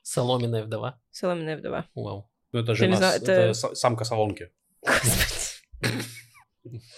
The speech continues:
Speaker 2: Нет, это жена законодателя салона.
Speaker 1: Блин, а есть, э, фетровая, э, с-, вдова?
Speaker 2: И стеклянная, и оловянная.
Speaker 1: Понял.
Speaker 2: Нет, есть соломенная вдова, это калька с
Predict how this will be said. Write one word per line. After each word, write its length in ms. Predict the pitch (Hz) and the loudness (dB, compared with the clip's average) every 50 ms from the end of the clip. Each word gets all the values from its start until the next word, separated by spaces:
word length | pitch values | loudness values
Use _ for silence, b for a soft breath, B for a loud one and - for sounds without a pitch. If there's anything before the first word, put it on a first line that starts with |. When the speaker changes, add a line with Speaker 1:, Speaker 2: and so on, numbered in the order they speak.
| B B B B B B B B - | B B B B B B B B -4
Speaker 2:
Нет, 240 | 208 214 214 202 | 0 2 2 0
это 180 | 190 185 196 214 | 0 2 0 2
жена 200 | 202 202 214 233 | 4 6 4 4
законодателя 540 | 233 247 - 214 196 175 190 202 - 233 190 190 | 4 2 2 2 4 4 4 4 4 2 0 0
салона. 520 | - - 190 185 175 165 156 156 147 151 | 2 2 4 6 6 4 4 4 2 2
Speaker 1:
Блин, 220 | 127 131 131 123 - | 4 4 4 4 4
а 180 | 123 131 127 123 | 6 6 6 6
есть, 340 | 131 127 160 190 - - - | 6 6 4 4 4 4 4
э, 120 | 135 120 | 4 4
фетровая, 600 | 117 - 139 - - 127 117 117 110 110 107 107 - - | 6 4 4 4 6 6 6 6 6 4 2 0 -4 -4
э, 380 | 113 113 110 110 110 110 110 | -4 -2 -2 -2 -2 -4 -4
с-, 160 | 117 - - - - | -6 -10 -14 -12 -8
вдова? 420 | 127 113 110 113 107 107 104 - _ _ _ _ _ _ _ _ _ _ | -8 -4 -2 -2 -2 -2 -2 -6 _ _ _ _ _ _ _ _ _ _
Speaker 2:
И 100 | - - | -4 -4
стеклянная, 640 | 202 - - 208 - - 175 175 180 165 147 143 151 | -4 -2 -2 -4 0 4 4 4 4 4 0 -2 -4
и 140 | - - - | 0 4 6
оловянная. 800 | 208 202 202 180 180 196 180 170 156 151 147 143 143 - - - | 8 8 10 8 8 8 8 8 6 6 6 4 0 -2 -2 0
Speaker 1:
Понял. 300 | 123 117 110 110 107 104 - - | 0 2 2 2 0 -4 -4 -4
Speaker 2:
Нет, 220 | 180 165 160 165 | -2 -2 0 0
есть 140 | 220 226 - | 0 0 0
соломенная 280 | 233 220 220 214 214 | 0 0 0 0 -2
вдова, 200 | 208 214 226 247 | 0 0 2 2
это 140 | 240 226 208 | 2 0 0
калька 320 | 190 - 202 208 202 - 202 | 2 2 2 2 4 2 0
с 140 | - - | 2 4